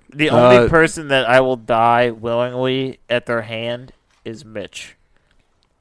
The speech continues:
Speaker 2: All right. Well, I have that date set up with Mitch.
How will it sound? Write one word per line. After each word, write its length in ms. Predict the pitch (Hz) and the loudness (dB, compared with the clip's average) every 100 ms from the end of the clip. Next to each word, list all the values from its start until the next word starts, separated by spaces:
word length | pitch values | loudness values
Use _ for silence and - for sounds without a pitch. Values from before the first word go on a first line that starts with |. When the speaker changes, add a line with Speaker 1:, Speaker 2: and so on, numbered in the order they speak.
| _ | _
Speaker 2:
All 100 | 127 | 4
right. 180 | 127 113 | 6 6
Well, 240 | 120 127 107 | 4 4 4
I 140 | 113 | 6
have 180 | 135 131 | 4 4
that 200 | 131 123 | 2 2
date 220 | 131 127 | 2 2
set 180 | - 120 | 0 0
up 140 | 110 104 | -2 -6
with 100 | 95 | -14
Mitch. 500 | 107 107 90 - | -12 -12 -14 -18